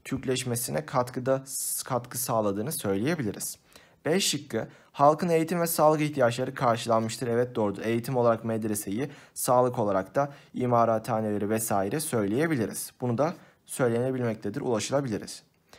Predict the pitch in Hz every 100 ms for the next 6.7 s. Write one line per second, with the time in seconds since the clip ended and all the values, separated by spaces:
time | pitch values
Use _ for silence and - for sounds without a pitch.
0 | - - - 147 170 196 185 180 - 156
1 | 151 147 160 160 147 143 139 135 135 131
2 | 127 117 110 110 147 131 139 160 151 131
3 | 143 127 107 95 92 90 87 95 98 104
4 | 123 120 107 - 101 - 123 120 - 104
5 | 104 151 147 131 98 92 - - - -
6 | 120 - 107 107 107 120 113